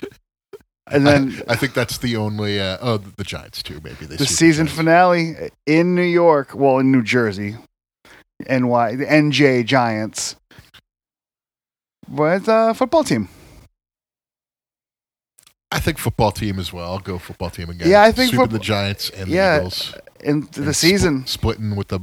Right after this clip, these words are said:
Speaker 2: with the, with the Cowboys.
Speaker 1: Yeah, I think that football team also wins that game. So
Speaker 2: So
Speaker 1: that, that leaves a football team at, uh, sixteen and oh, the, the greatest.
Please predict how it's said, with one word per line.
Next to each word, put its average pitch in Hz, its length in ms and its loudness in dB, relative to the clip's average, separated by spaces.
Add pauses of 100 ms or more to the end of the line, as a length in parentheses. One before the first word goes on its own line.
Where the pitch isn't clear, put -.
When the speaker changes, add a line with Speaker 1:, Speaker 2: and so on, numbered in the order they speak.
(140)
Speaker 2:
with 104 160 -8
the, 87 200 -6 (160)
with 95 140 -12
the - 80 -12
Cowboys. 85 680 -8 (200)
Speaker 1:
Yeah, 151 220 4
I 151 60 2
think 170 200 -4
that 165 120 -2
football 170 340 -2
team 170 260 -4
also 143 380 0
wins 165 240 0
that 170 160 0
game. 180 320 -2 (1040)
So 160 120 -6
Speaker 2:
So 156 60 0
Speaker 1:
that, - 340 -2
that 185 160 2
leaves 220 480 -4
a 202 100 0
football 202 400 0
team 202 300 -4
at, 175 180 2
uh, 151 240 4
sixteen - 480 -6
and 185 140 0
oh, 175 160 4
the, 135 120 -4 (460)
the 143 80 0
greatest. 165 800 2